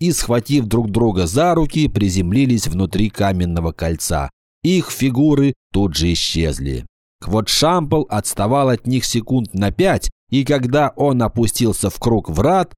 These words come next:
никакого переноса не произошло. Он остался стоять посреди круга. В неподвижном воздухе повис его крик отчаяния.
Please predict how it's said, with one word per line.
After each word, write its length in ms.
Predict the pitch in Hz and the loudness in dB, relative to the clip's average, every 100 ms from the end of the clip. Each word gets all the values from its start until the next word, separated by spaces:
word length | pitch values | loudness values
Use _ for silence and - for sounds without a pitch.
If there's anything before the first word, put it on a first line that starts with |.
| - | -4
никакого 640 | 117 165 139 - 139 127 | -2 0 -2 0 0 2
переноса 580 | 107 104 98 113 120 101 | 2 2 2 0 0 0
не 160 | 92 92 | -2 -2
произошло. 800 | - 87 82 80 76 69 71 64 _ _ | -2 -2 -2 -2 -4 -4 -6 -8 _ _
Он 200 | - 165 | 0 2
остался 540 | 143 123 120 120 - 107 | 2 0 0 0 0 -2
стоять 420 | - 101 113 104 | -2 0 0 0
посреди 460 | - 98 92 95 95 | -2 -2 -2 0 -2
круга. 480 | - 87 71 71 69 _ | 0 0 0 -4 -8 _
В 100 | - | -8
неподвижном 840 | 95 101 98 95 92 95 82 85 76 | -2 0 0 -2 0 0 0 -4 -2
воздухе 580 | 135 170 120 139 - | 0 0 0 -2 -2
повис 440 | 123 92 101 123 - | -2 -2 0 0 -2
его 260 | 101 113 | -2 0
крик 360 | 107 98 117 - | 0 0 0 -2
отчаяния. 920 | - 92 - - 87 73 64 64 50 | -4 -4 -2 -2 0 -2 -6 -10 -12